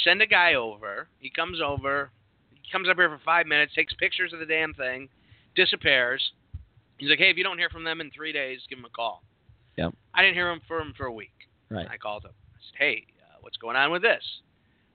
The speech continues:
Speaker 1: The
Speaker 2: And
Speaker 1: lady
Speaker 2: calling, actually on the phone?
Speaker 1: Huh?
Speaker 2: Not like an email or anything?
Speaker 1: No,
Speaker 2: You're
Speaker 1: I called.
Speaker 2: calling.
Speaker 1: Correct.
Speaker 2: Okay. Yep.
Speaker 1: I called them. Um, they have a real good computer system 'cause they know my phone number. Like, I couldn't find my receipt,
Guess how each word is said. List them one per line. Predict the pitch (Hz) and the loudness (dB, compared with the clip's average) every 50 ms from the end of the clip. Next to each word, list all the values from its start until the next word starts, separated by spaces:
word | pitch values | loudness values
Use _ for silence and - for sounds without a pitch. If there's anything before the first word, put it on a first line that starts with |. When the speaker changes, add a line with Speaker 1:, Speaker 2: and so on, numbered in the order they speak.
| _ - | _ -4
Speaker 1:
The | 135 | 0
Speaker 2:
And | 139 | 2
Speaker 1:
lady | 147 143 151 147 | 4 4 6 6
Speaker 2:
calling, | 151 151 160 170 175 190 190 170 - - | 6 6 6 6 4 0 -2 -6 -6 -4
actually | 139 139 - - 135 135 | -4 -2 -2 -2 -4 -2
on | 139 139 143 | -2 -2 -4
the | 139 | -6
phone? | - - 151 160 190 - _ _ _ _ _ _ _ - _ - | -6 -6 -6 -6 -6 -8 _ _ _ _ _ _ _ -20 _ -2
Speaker 1:
Huh? | - 160 226 262 - - - - - - - _ _ _ - | 0 0 0 0 -2 -10 -18 -18 -20 -20 -20 _ _ _ -2
Speaker 2:
Not | 123 139 147 143 123 | 2 4 4 4 4
like | 135 143 139 139 | 2 0 0 -2
an | 135 139 | -2 -4
email | 143 147 147 151 147 147 147 | -2 -2 0 0 0 0 0
or | 151 | 0
anything? | 147 147 147 156 156 | 0 -2 -2 0 2
Speaker 1:
No, | 151 214 131 | 2 2 2
Speaker 2:
You're | 127 | 2
Speaker 1:
I | 131 | 0
called. | - 156 127 | 0 0 2
Speaker 2:
calling. | 147 131 104 87 85 - - | 2 2 0 -2 -6 -12 -12
Speaker 1:
Correct. | - - 131 139 - | -8 -8 -8 -6 -8
Speaker 2:
Okay. | 113 107 - _ _ _ | -10 -10 -12 _ _ _
Yep. | - 131 147 | -10 -2 0
Speaker 1:
I | 147 147 | 0 0
called | - - 175 180 180 175 | 2 4 4 4 4 2
them. | 170 175 170 175 175 175 170 165 160 _ _ _ _ _ | 0 0 0 0 -2 -4 -6 -12 -18 _ _ _ _ _
Um, | 120 117 107 101 101 95 104 | -6 -6 -6 -6 -8 -6 0
they | 127 220 | 2 2
have | 262 285 | 2 0
a | 269 | -2
real | 240 247 277 320 | -2 0 0 0
good | 285 277 277 - | -2 -6 -10 -12
computer | 185 160 131 165 185 170 | -12 -4 -2 -2 -2 -2
system | - - 113 110 - - 104 110 | -4 -8 -10 -12 -16 -18 -20 -20
'cause | 113 113 | -16 -14
they | 120 127 | -12 -8
know | 135 156 170 | -8 -6 -4
my | 180 175 165 135 _ | -4 -6 -6 -6 _
phone | 147 147 151 131 | -8 -8 -8 -10
number. | 113 107 101 _ _ _ _ _ _ _ _ _ - | -12 -16 -18 _ _ _ _ _ _ _ _ _ -2
Like, | 123 131 | 2 2
I | 156 | 4
couldn't | 160 156 180 151 | 2 2 2 0
find | 170 156 | 0 2
my | 135 117 | 2 -2
receipt, | 117 110 - - 160 151 110 | -4 -4 -4 -4 -2 -4 -4